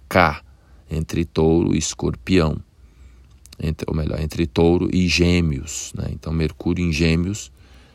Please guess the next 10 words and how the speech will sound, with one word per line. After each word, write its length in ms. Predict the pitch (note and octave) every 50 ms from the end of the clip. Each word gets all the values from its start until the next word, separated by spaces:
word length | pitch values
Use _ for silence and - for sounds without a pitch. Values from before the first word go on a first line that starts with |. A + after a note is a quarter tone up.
| - _ _ _ - -
é, 420 | E2 D#2+ D#2+ D#2 - - F2 E2+ - _ _ - - _ - - _ - - _ - _ _ -
faz 340 | - - - - - F#2 -
com 200 | - - E2 D#2+
que 100 | - -
a 60 | D#2
gente 260 | D2+ D#2+ D#2+ D2 -
precise 480 | - - D2 D2+ - - D#2+ D2+ D2+ D#2
prestar 440 | - - D#2+ D#2+ - - D#2+ D#2+ D#2
mais 280 | D#2 D#2 D#2+ E2 D#2
atenção 1000 | E2 D#2+ D#2 - - F2+ F2+ E2+ D#2 - - - - - E2+ E2 D#2+ E2 F2 F#2+